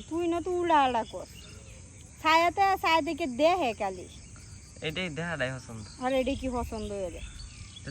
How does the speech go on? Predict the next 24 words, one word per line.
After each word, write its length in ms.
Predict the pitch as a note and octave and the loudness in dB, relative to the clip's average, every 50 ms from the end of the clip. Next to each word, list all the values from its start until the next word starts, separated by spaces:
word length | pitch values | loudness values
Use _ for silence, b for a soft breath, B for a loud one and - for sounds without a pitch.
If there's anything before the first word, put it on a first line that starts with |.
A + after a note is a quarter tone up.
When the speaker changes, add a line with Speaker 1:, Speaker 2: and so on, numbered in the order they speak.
| - - | -8 -4
Speaker 2:
তোমার 180 | E3 E3 D#3+ D#3 | 0 0 0 0
ছাত্রীটি 320 | - E3+ - - F3 F3 F#3 | -2 -6 -6 -8 -10 -10 -6
কেমন 240 | F3+ F#3+ F#3 F#3 F#3 F#3 | -4 -4 -4 -2 -4 -6
পছন্দ 220 | F3+ F#3 F3+ F3+ F3 | -6 -6 -8 -6 -6
হয়ে 120 | F#3 F3+ F3+ | -6 -4 -6
গেছে? 220 | F3 E3 - E3 D3+ D3 D3+ - - | -6 -6 -8 -8 -8 -10 -8 -6 -4
Speaker 1:
না, 80 | C#4 B3 G3 | -2 -2 -2
আমার 200 | G#3 G#3 G#3 G#3+ A3 - | -4 -4 -8 -8 -10 -8
ছাত্রীটি, 500 | - C4+ D4 D#4+ - F4 F#4 F#4 E4+ D#4+ B3 A3+ G#3+ A3 | -4 -4 -4 -4 -4 -6 -6 -4 -2 -2 -2 -2 -2 -2
আমরা 200 | B3 C4 B3+ C#4+ D4 | -2 0 2 0 2
বান্ধবীরা 500 | C4 E4 F4+ G4 G4+ D#4+ C#4 C4 B3+ C4 C4+ | 2 0 0 0 0 -2 0 2 2 2 2
একসাথে 300 | C4 - - D4 B3 B3+ B3 A#3+ | 0 0 -4 -4 -4 -4 -4 -4
হতাছি, 400 | C4 B3+ - - - B3 B3 - C4+ A#3+ | -4 -4 -4 -4 -6 -6 -6 -6 -8 -10
বুঝছিস? 260 | B3+ A#3 A#3+ B3+ C4 G4+ | -8 -8 -8 -8 -6 -6
এটা 100 | A4 B4 G#4 F4 E4 | -6 -4 0 2 2
বালা 220 | D#4+ E4 E4 F4 E4+ E4 | 4 4 6 6 6 4
লাগছে, 200 | D#4 D4 B3 A#3+ C4 | 4 2 2 0 -2
এটা 120 | A#3+ B3 - | -4 -2 -2
তোর 100 | D#4 D4 C#4+ C#4+ C#4 D4+ | -4 -4 -2 -4 -4 -2
মনে 120 | D#4+ E4 E4+ | -2 0 0
হয় 100 | D#4+ C4+ B3 | 0 0 0
যে 60 | C#4+ C4 B3+ B B B B B - C4 A#3+ | 0 -2 -2 B B B B B -6 0 4
বিয়া 180 | E4 F4 F4 F4 | 6 6 6 6
টিয়ার 260 | E4 G4+ F#4+ F4+ F4 | 4 2 2 2 2